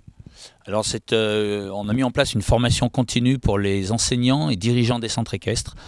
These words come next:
donc, euh, dans la discipline du saut d'obstacle, et dans l'idée de, que les gens continuent, les gens en activité continuent à se former, euh, techniquement et surtout, euh,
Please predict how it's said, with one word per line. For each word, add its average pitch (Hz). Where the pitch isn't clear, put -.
donc, 92
euh, 92
dans 90
la 92
discipline 101
du 95
saut -
d'obstacle, 95
et 90
dans 92
l'idée 92
de, 92
que -
les 92
gens 98
continuent, 101
les 98
gens 95
en 85
activité 95
continuent 98
à 92
se -
former, 101
euh, 92
techniquement 117
et 107
surtout, 117
euh, 98